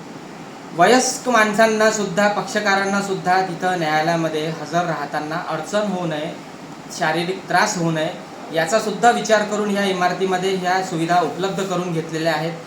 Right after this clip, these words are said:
त्यासोबतच बरेचसे व्यवहार असे होतात की त्यामुळे बँक आणि पोस्ट ऑफिसशी संपर्क येतो पक्षकारांचा आणि छोट्या छोट्या कामासाठी फाईन, डिपॉझिट्स हे सर्व करण्यासाठी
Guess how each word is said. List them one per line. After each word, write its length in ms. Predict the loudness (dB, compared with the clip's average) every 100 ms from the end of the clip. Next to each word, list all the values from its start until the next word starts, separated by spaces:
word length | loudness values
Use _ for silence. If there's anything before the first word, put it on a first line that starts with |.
| -16 -14 0
त्यासोबतच 680 | 2 2 2 2 4 2 2
बरेचसे 480 | 2 2 0 -2 -2
व्यवहार 360 | 0 2 2
असे 220 | 2 0
होतात 300 | -2 0 -2
की 200 | -2 -2
त्यामुळे 320 | 0 0 2 0
बँक 420 | 0 0 0 0
आणि 160 | -2
पोस्ट 360 | -2 -4 -6 0
ऑफिसशी 380 | 0 0 -6 -6
संपर्क 460 | -2 0 0 0
येतो 240 | 0 -2 -2
पक्षकारांचा 760 | -6 -6 -2 2 2 2 -2 -2 -8 -14 -8
आणि 240 | -2 0 0
छोट्या 240 | -2 0 0
छोट्या 200 | 2 2
कामासाठी 800 | 2 4 2 2 0 0 -6 -8 -12 -14 0
फाईन, 420 | 2 4 2 0
डिपॉझिट्स 560 | 0 4 4 6 2 2
हे 120 | -2
सर्व 220 | -2 -2
करण्यासाठी 840 | -2 -2 0 0 0 0 0 0